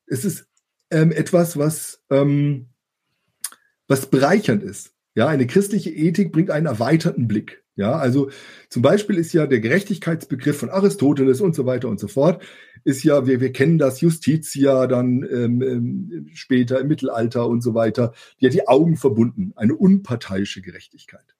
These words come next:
Ja, und das ist ein ganz wichtiger Begriff, ähm, der natürlich in der Ethik eine große Rolle spielt. Der theologische Gerechtigkeitsbegriff, der ist aber explizit ein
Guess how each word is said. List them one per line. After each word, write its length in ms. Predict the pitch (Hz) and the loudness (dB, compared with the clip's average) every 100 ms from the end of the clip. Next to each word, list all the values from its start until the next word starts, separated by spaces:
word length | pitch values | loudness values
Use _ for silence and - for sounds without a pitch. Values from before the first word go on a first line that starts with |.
| _ - | _ -10
Ja, 200 | 98 147 | -4 -2
und 160 | 165 | 0
das 180 | 131 220 | -2 -2
ist 100 | 180 | -4
ein 80 | 165 | 0
ganz 300 | 117 202 175 | 2 2 0
wichtiger 360 | 175 - 143 | -4 -4 -6
Begriff, 540 | 120 117 - 202 - - - - - - _ | -2 -2 2 0 0 -14 -20 -20 -20 -20 _
ähm, 560 | - 156 165 170 170 - | 2 4 6 6 2 2
der 260 | 131 151 170 | 2 2 0
natürlich 640 | 139 113 277 226 - 294 | -4 0 2 2 -2 -8
in 180 | 247 117 | -2 -2
der 120 | 143 | 0
Ethik 220 | 117 104 | -2 -4
eine 100 | 117 | -6
große 300 | - 120 120 | -4 -6 -6
Rolle 200 | - 98 | -8 -8
spielt. 400 | - - 120 _ _ _ _ - - _ _ | -10 -18 -20 _ _ _ _ -20 -20 _ _
Der 460 | 131 131 139 127 - _ _ | 4 4 2 -2 -10 _ _
theologische 760 | - 135 139 - 285 294 240 180 | 0 2 2 2 2 2 -2 -4
Gerechtigkeitsbegriff, 1120 | 131 - 143 - 101 - 113 - 95 - - _ _ _ - | -4 -8 -10 -10 -10 -8 -12 -10 -14 -16 -20 _ _ _ 2
der 260 | 135 185 233 | 4 4 0
ist 180 | 165 | -6
aber 420 | - 151 185 190 - | -2 2 2 0 0
explizit 640 | 196 202 202 180 185 196 | 0 0 -4 -2 -2 -2
ein 200 | 143 165 | -2 -2